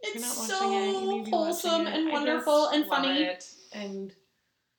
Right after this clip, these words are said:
Speaker 1: everything about it is fantastic. Like, it's like Ted Lasso. Like, you
Speaker 2: It
Speaker 1: just feel good,
Speaker 2: is.
Speaker 1: but it's like, it, somehow you feel better because it's real. <laughs>
Speaker 2: Yes.
Speaker 1: You know, like
Speaker 2: Yes. A hundred percent. And it's just, you see these guys doing good for the community via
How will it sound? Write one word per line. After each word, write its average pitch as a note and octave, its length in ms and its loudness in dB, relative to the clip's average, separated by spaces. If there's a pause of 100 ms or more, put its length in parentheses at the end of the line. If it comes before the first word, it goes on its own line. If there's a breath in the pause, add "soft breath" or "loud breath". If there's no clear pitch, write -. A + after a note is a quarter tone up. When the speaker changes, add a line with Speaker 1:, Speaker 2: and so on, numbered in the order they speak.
(160)
Speaker 1:
everything B3+ 280 -10
about - 260 -12
it E3+ 160 -14
is F3+ 160 -20
fantastic. - 480 -16
Like, B3+ 160 -4
it's C4+ 180 -6
like C4 220 2
Ted A#3 220 2
Lasso. A3+ 420 4
Like, E3 180 -4
you G3+ 80 -2
Speaker 2:
It D4 80 4
Speaker 1:
just G#3+ 140 0
feel D4+ 220 10
good, A3 160 4
Speaker 2:
is. G3+ 40 2
Speaker 1:
but G#3+ 100 2
it's G#3 120 2
like, A3 160 0
it, A#3 180 -2
somehow C#4 220 -4
you D4+ 160 0
feel A3 240 -2
better A3 260 2
because B3 220 -8
it's F#3+ 160 -10
real. G#4 320 -8
<laughs> - 180 -12
Speaker 2:
Yes. A#3+ 240 12
Speaker 1:
You - 140 2
know, D4 200 10
like - 80 6
Speaker 2:
Yes. - 680 10 (120)
A G3+ 40 -12
hundred G#3+ 160 -2
percent. G3 480 -2 (320 loud breath)
And C#4+ 100 6
it's D4+ 180 6
just, F4 280 0 (380)
you C#4+ 160 4
see C#4+ 260 0
these D#4+ 240 6
guys G#3 540 2
doing A3 540 -2 (180)
good A#3 500 6
for B3+ 120 0
the B3 100 0
community G#3+ 840 -2
via A#3+ 640 8